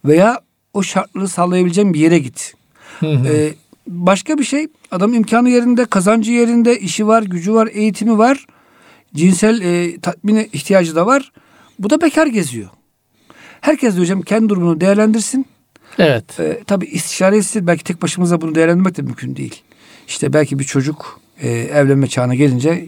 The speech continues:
Speaker 1: yirmi beş yaşlarda annesine babasına tanışarak, arkadaşlarına, hatta hocam belki keşke belediyelerimizin bedava böyle, e, şey yapacak, e,
Speaker 2: Bazı belediyelerin böyle psikolojik danışmanlık hizmetleri var. Onun içerisinde, e, aile danışmanları da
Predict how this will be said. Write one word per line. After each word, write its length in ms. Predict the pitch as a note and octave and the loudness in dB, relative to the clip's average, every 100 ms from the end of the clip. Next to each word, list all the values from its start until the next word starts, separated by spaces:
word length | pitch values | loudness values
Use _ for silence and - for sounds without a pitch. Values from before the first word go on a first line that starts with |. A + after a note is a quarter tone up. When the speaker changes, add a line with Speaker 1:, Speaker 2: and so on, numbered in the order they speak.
| - | -4
Speaker 1:
yirmi 220 | C3+ C3+ | 0 2
beş 200 | C3+ - | 0 0
yaşlarda 440 | C3+ A2 B2+ B2+ D3 | -4 -4 -4 -2 2
annesine 380 | D3 C#3 C3 | 2 2 0
babasına 460 | C3+ C3+ A#2 C3+ F#3+ - - - - - - _ _ _ _ | 0 0 0 -2 -2 -4 -20 -20 -20 -20 -20 _ _ _ _
tanışarak, 560 | - D3 C#3+ C#3+ C#3 C3+ | -2 -2 0 0 0 0
arkadaşlarına, 680 | D3 D3+ D3 - D3 D3 D3 | -2 0 0 0 2 2 0
hatta 240 | D#3+ E3+ | -2 -2
hocam 260 | D#3+ F3 F3+ | 0 2 2
belki 320 | F3 E3 F#3+ - - - _ | 2 0 -6 -8 -20 -20 _
keşke 360 | - E3+ E3 D3+ | -6 -4 -2 0
belediyelerimizin 560 | E3 E3 E3+ E3+ F3+ E3+ | 2 2 2 0 0 0
bedava 300 | E3 F3 D#3+ | 2 2 2
böyle, 280 | E3 F#3+ D3+ | 0 -2 -4
e, 360 | C#3+ C#3 C#3 | -6 -6 -6
şey 160 | C3+ E3 | -6 -4
yapacak, 260 | D#3+ - E3+ - - _ _ _ _ - - - - | -4 -6 -12 -16 -20 _ _ _ _ -20 -20 -20 -16
e, 180 | C3+ F#3 | -4 0
Speaker 2:
Bazı 240 | G3 G3 | 2 0
belediyelerin 560 | G#3+ G#3+ G3+ G#3 A#3 A#3+ | -4 -4 -2 -2 -2 -2
böyle 140 | F#3 | -4
psikolojik 400 | F3 - F3+ D#3+ | -6 -6 -8 -4
danışmanlık 440 | F3+ E3 F#3 F#3 F#3 | -6 -4 -4 -4 -4
hizmetleri 420 | E3 E3+ F3+ F#3+ | -2 -2 -2 0
var. 100 | D#3 | 0
Onun 240 | D3+ D#3+ | 0 -2
içerisinde, 680 | E3 D#3+ D3+ - D#3 D#3 D#3+ D3+ - _ - | -4 -2 -2 -2 -2 2 0 -2 -12 _ -2
e, 140 | D3+ | -2
aile 380 | - E3+ D#3+ D#3+ | 0 0 0 0
danışmanları 760 | D3 D3 C#3 E3 D3 D3 D3+ C3 | 0 0 -2 -2 0 2 2 0
da 160 | F2+ | -4